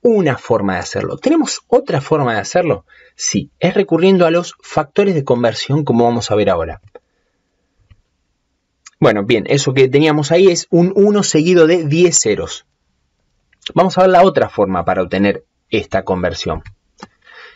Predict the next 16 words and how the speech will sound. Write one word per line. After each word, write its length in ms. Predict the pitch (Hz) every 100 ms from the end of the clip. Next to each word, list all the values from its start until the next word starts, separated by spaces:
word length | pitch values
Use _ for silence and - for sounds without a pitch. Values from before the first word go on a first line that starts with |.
| _
Escribimos 460 | 180 - 220 254 233
nuestro 540 | 196 151 185 180 - _ _ _
punto 260 | 190 185 185
de 80 |
partida, 240 | 170 165 202
que 80 | 165
son 260 | 175 165
mil 160 | 175 175
centímetros. 800 | - 147 120 101 95 90 95 - _ - - - _ _ _ _
Y 80 | 240
ahora 120 | 277
nuestro 220 | 247 262
objetivo 440 | 262 254 285 277 262
es 160 | -
ir 220 | 226 214
multiplicando 1300 | - 202 220 196 208 202 214 196 247 277 214 175 240